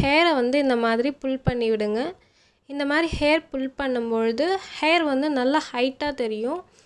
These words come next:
So, இந்த பஃப் வந்து, ஆ, நல்லா நீட்டாக ஹைட்டாக இருக்கும்.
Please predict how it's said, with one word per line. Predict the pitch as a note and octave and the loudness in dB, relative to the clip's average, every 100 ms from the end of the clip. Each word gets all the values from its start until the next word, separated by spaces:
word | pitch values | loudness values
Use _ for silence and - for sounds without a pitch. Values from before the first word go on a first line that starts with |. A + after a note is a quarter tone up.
| _ | _
So, | - D4+ C#4+ | -14 -6 -2
இந்த | C4 A#3+ | -2 -2
பஃப் | C#4 C#4+ D4+ | -2 -2 -2
வந்து, | D#4+ C#4+ C4+ D#4+ E4+ A#3+ | -4 -2 0 0 0 -2
ஆ, | A#3 A3+ A3+ A3+ | 0 0 0 0
நல்லா | A#3 B3 C4 | 0 2 2
நீட்டாக | B3 B3+ B3+ D4 - | 0 -2 -2 -4 -4
ஹைட்டாக | A#3 A#3+ A#3+ C4 B3+ | -4 -4 -4 -4 -4
இருக்கும். | A3 - C4 | -4 -8 -10